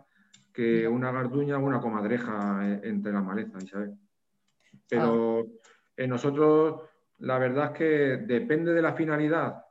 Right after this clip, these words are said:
Speaker 1: porque también hemos estudiado a lo largo de estos catorce años, hemos diferenciado y hemos, eh, no es lo mismo investigar un caso de veneno,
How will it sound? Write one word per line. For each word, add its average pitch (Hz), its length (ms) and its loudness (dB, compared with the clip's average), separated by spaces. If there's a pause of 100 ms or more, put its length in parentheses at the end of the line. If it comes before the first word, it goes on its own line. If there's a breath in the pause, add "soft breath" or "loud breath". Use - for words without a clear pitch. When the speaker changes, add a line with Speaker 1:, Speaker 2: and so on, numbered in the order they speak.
(120)
Speaker 1:
porque 107 260 -8
también 110 340 -4
hemos 139 160 -2
estudiado 139 460 0
a - 20 0
lo 110 100 0
largo 120 160 0
de 135 60 -2
estos 135 160 -6
catorce 131 360 -4
años, 135 280 -2 (500 loud breath)
hemos 123 220 -2
diferenciado 135 840 -2
y 123 160 0
hemos, 127 300 -2
eh, 131 300 -6 (200)
no 123 160 -4
es 135 40 2
lo 139 80 4
mismo 151 200 0
investigar 139 600 0
un 135 320 -2
caso 135 280 -4
de 127 60 0
veneno, 127 480 -2